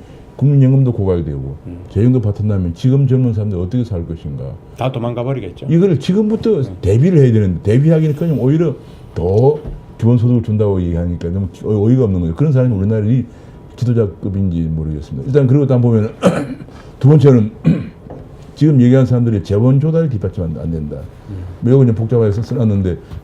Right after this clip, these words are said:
Speaker 1: 대체로 지금 아까 이재명 씨 얘기 보면은 어, 무슨 뭐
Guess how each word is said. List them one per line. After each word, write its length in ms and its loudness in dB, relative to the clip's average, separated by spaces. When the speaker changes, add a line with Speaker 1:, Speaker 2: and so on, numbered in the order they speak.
Speaker 1:
대체로 460 0
지금 180 0
아까 380 2
이재명 380 2
씨 100 0
얘기 100 2
보면은 440 0
어, 400 0
무슨 300 -2
뭐 380 -2